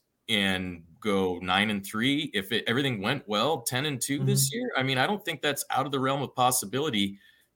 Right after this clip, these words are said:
Speaker 1: We got a couple games to start the year where he can kind of find himself. And, um,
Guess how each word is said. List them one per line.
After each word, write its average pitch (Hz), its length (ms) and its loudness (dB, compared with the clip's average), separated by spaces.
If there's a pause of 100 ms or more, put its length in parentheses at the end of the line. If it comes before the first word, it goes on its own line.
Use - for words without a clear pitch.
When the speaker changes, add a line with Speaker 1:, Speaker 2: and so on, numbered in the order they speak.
(160)
Speaker 1:
We 104 120 2
got 113 180 6
a 110 60 -2
couple 127 300 0
games 123 380 4
to 104 80 -4
start 113 380 2
the 131 80 0
year 104 360 4
where 98 180 -4
he 101 120 -2
can 95 180 -8
kind 95 260 -2
of 92 80 -4
find 85 320 -4
himself. 85 560 -6 (1300)
And, 95 600 6 (160)
um, 82 640 2